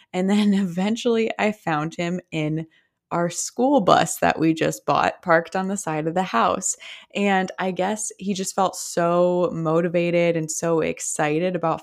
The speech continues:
finally having this school bus because he's been talking about it nonstop ever since we decided to make this decision. He's been watching all these different schoolie tours. He's been reading a book all about school bus conversions into an R V. He is so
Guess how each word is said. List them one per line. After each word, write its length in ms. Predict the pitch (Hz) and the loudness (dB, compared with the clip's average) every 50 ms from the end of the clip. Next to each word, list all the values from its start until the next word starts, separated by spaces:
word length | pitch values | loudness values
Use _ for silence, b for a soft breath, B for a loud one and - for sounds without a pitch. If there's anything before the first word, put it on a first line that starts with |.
| - _ | -8 _
finally 400 | - 165 160 156 156 156 160 165 | -2 -2 0 0 -2 -2 -2 -2
having 360 | 160 151 156 156 156 160 160 | -2 -2 -4 -4 -4 -4 -4
this 160 | 151 147 151 - | -6 -6 -8 -10
school 280 | - - 156 156 156 | -8 -6 -4 -2 0
bus 300 | 160 170 175 185 180 - | 0 0 0 0 -2 -4
because 380 | - 175 170 - 165 160 160 B B B B B | -8 -6 -4 -2 -2 -2 -2 B B B B B
he's 200 | _ 214 208 196 | _ -2 -2 -2
been 180 | - 233 220 208 | 0 0 -2 -2
talking 400 | - - 175 170 170 - 175 170 | -2 0 -2 -2 -2 -2 -4 -2
about 220 | 160 165 160 160 | 0 0 0 0
it 140 | 160 - - | 0 -2 -4
nonstop 800 | 165 165 160 156 156 160 170 175 165 - - 151 151 151 147 - - - | -4 -4 -2 -2 0 0 -2 -4 -4 -6 -4 -4 -2 -4 -6 -8 -8 -8
ever 200 | 165 160 170 170 | -4 -4 -4 -4
since 280 | 165 - 175 165 - | -4 -6 -8 -8 -6
we 100 | 170 160 | -8 -8
decided 400 | 156 160 156 - 160 156 151 151 | -6 -8 -8 -8 -6 -6 -6 -6
to 60 | 160 | -6
make 200 | 156 156 151 151 | -6 -8 -8 -8
this 140 | - 170 - | -10 -10 -12
decision. 560 | - - - - - 175 170 165 175 170 165 | -10 -8 -6 -2 0 0 -2 -2 -4 -6 -4
He's 240 | 170 160 170 160 160 | -4 -4 -6 -6 -6
been 260 | - 165 160 156 156 156 B B B B B | -6 -4 -4 -4 -6 -8 B B B B B
watching 400 | - 175 180 175 175 - 180 170 | -4 -2 -2 0 -2 -2 -4 -4
all 160 | 151 - 160 165 | -4 -2 0 0
these 220 | 165 165 160 - | 0 -2 -4 -6
different 300 | - 156 - 147 135 131 | -10 -8 -6 -8 -8 -8
schoolie 460 | - - - - 190 196 196 190 185 | -10 -8 -6 -4 -2 0 0 -2 -2
tours. 400 | - - 185 185 185 180 180 175 | -2 -4 -2 2 2 2 2 2
He's 200 | - 175 165 160 | 0 -4 -6 -4
been 160 | - 165 156 | -6 -6 -6
reading 340 | 151 147 151 151 151 147 151 B B B B - | -4 -4 -4 -4 -4 -6 -8 B B B B -4
a 100 | - 160 | -4 -4
book 320 | 151 151 - 185 202 196 - | -2 -2 0 0 0 -2 -2
all 160 | 175 180 180 | -4 -2 -2
about 260 | 175 170 170 160 - - | -2 0 -2 -2 -2 -4
school 260 | - - - 165 165 | -6 -4 -4 -4 -2
bus 240 | 165 165 160 160 - | -2 -4 -4 -4 -6
conversions 760 | - 160 151 151 165 175 175 180 175 180 175 170 170 165 - | -8 -8 -8 -4 -2 0 0 0 -2 -2 -4 -4 -4 -4 -6
into 240 | 156 156 156 - 151 | -8 -8 -6 -6 -6
an 80 | 151 143 | -6 -6
R 280 | - - 151 147 151 | -6 -6 -4 -4 -4
V. 440 | 147 160 175 180 180 180 175 175 B B B B | -4 -4 -4 -2 -2 -2 -2 -4 B B B B
He 220 | - - 196 190 185 | -10 -6 -4 -2 -2
is 120 | 175 - | -4 -6
so 540 | - - - - 170 170 165 175 185 196 | -8 -10 -8 -4 -2 -2 -2 -2 -2 -4